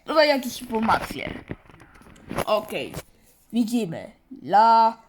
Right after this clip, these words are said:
Enigmy, Tostera i dla Połtato są tutaj labirynt. Labirynt tutaj są! Ale jak mogą uciec do tego portalu? Aż tutaj jest! Aż tyle z-, rzeczy tutaj! To co te rycerze Miraculum nie miał,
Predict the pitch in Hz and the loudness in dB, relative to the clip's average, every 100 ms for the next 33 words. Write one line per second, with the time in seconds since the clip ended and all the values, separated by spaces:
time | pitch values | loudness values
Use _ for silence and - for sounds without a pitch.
0 | _ _ _ - 233 294 247 220 208 240 | _ _ _ -6 -2 0 0 2 4 4
1 | 277 - - - 190 - 285 269 254 233 | 2 -4 -16 -10 -8 -4 0 6 6 6
2 | 240 226 180 233 226 214 220 202 247 247 | -4 -6 -6 2 4 4 2 -2 2 2
3 | 233 220 294 285 247 285 277 262 247 240 | 2 -2 0 0 2 2 2 6 4 4
4 | 277 247 262 269 - - - - 370 427 | 2 4 4 2 -2 -16 -10 2 4 4
5 | 539 415 262 226 220 214 196 - 226 202 | 4 4 2 -2 -2 0 -2 -2 4 4
6 | 202 214 - _ _ _ _ _ _ - | 4 0 -4 _ _ _ _ _ _ 4
7 | 226 262 294 285 285 285 285 330 - 453 | 6 6 10 10 10 4 6 6 6 2
8 | - 330 226 285 302 269 269 302 302 269 | 4 0 2 0 2 2 6 6 8 6
9 | 214 190 - 240 - - - 277 220 196 | 6 2 0 0 0 -2 2 4 4 4
10 | 180 180 - - 311 - 285 - - 554 | -4 -4 -10 -14 -6 2 2 2 6 8
11 | 571 539 523 - - - - - 466 554 | 10 8 4 -10 -18 -20 -20 -4 6 6
12 | 508 311 262 294 277 - 392 453 311 285 | 6 0 0 0 0 -2 0 2 4 4
13 | 247 247 247 226 220 233 226 226 240 240 | 2 0 -2 -2 -2 2 2 2 0 0
14 | 247 233 240 247 | 0 0 0 0